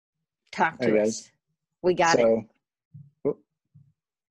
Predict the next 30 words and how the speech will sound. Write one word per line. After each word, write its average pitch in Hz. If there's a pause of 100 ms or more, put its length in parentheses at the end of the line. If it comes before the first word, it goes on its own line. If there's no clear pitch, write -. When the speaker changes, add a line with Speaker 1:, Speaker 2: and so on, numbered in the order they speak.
(1500)
Speaker 2:
Is -
this -
working? 147
There 104
you 98 (960)
go. 127
Um, 120
so 151 (840)
kind 143
of 123
what 123
we 113
were 113
talking 101
about, 98 (180)
talking 107
about, 98 (600)
um, 98
a -
couple 120
minutes 98
ago, 95 (1040)
identifying 131
what 113
you're 110
struggling 98
with, 95
right? 117
So, 123
like, 101